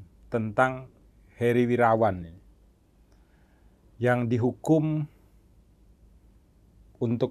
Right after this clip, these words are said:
menjalani pidana seumur hidup, tetapi ganti rugi dalam hal ini restitusi ya,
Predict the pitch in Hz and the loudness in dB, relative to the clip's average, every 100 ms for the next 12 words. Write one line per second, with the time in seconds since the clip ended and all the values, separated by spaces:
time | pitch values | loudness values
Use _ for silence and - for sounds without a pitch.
0 | 127 117 117 113 120 110 127 107 110 113 | -2 2 2 2 -2 -4 -2 0 0 -2
1 | 104 120 113 113 107 156 127 113 - _ | -4 -6 -4 -4 -2 -4 -2 -6 -8 _
2 | _ _ _ - 107 113 107 156 156 147 | _ _ _ -8 -2 -2 0 0 2 0
3 | - _ - 120 117 120 139 156 156 160 | -4 _ -4 0 2 2 2 0 0 0
4 | 123 120 123 120 127 131 135 147 151 139 | 2 2 0 -2 -2 -2 -4 -2 -2 -4
5 | - _ _ - - 120 - 135 - 147 | -14 _ _ -10 -4 -4 -2 -6 -4 -6
6 | - 185 107 | -4 -2 0